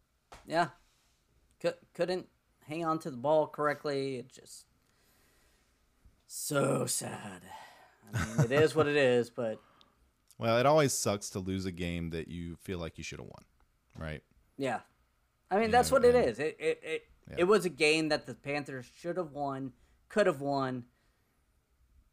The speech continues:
Speaker 1: but didn't. And, and it's hats off to Jesse Bates. I think, if anybody, he deserves this game win because he, he really did it, man. Two,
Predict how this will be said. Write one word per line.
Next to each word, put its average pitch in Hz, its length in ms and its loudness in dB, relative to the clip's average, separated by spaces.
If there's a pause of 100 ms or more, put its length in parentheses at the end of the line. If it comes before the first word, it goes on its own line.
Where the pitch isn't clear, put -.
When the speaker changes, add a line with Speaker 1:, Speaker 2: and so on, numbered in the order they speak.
(140)
Speaker 1:
but 127 160 -2
didn't. 104 280 -6 (640)
And, 190 260 0
and 196 240 0
it's - 280 -6 (260)
hats 190 240 2
off 185 200 4
to 143 80 -14
Jesse 147 300 0
Bates. 139 300 -2
I 135 100 0
think, 135 340 -10 (640)
if 143 240 -8
anybody, 156 640 -2 (340)
he 135 200 -6
deserves 131 560 -4
this 123 320 -8 (220)
game 135 320 -6
win 143 260 -6
because 120 520 -12
he, 123 320 -10 (320)
he 120 300 -14
really 196 240 0
did 147 180 -2
it, 98 140 -6
man. 113 340 -12
Two, 180 220 -4